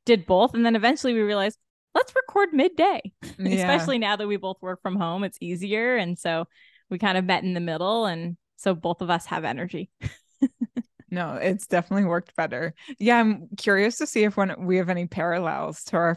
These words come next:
Speaker 2: favorite memories here.
Speaker 1: Yeah. Okay. So my third favorite memory is we had the opportunity to work with Cotton. Do you remember Cotton?
Speaker 2: Yeah.
Speaker 1: Cotton clothing brand. We had the opportunity to do an editorial photo shoot with them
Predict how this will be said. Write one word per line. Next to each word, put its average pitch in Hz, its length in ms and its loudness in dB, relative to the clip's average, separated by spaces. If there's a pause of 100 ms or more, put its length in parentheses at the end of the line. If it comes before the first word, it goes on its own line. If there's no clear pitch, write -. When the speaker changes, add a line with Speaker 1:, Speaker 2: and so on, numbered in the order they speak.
Speaker 2:
favorite 160 280 -2
memories 160 480 -6
here. 165 360 0 (240)
Speaker 1:
Yeah. 247 340 6
Okay. 247 180 4
So 226 160 2
my 214 240 2
third 262 220 4
favorite 233 240 2
memory 202 500 -4
is 214 600 0
we 240 300 -2
had 269 180 2
the 277 120 0
opportunity 214 680 0
to 196 160 -8
work 180 300 -4
with 190 240 0
Cotton. 185 580 0
Do 202 100 -8
you 220 60 0
remember 254 220 2
Cotton? 277 460 -2 (440)
Speaker 2:
Yeah. - 80 4
Speaker 1:
Cotton 233 160 6
clothing 226 420 2
brand. 175 480 -2
We 208 140 0
had 233 100 4
the 254 80 6
opportunity 226 600 2
to 208 100 -8
do 202 140 -2
an 202 160 -4
editorial 190 760 -2
photo 226 240 0
shoot 185 260 -6
with 170 180 -6
them 170 340 -4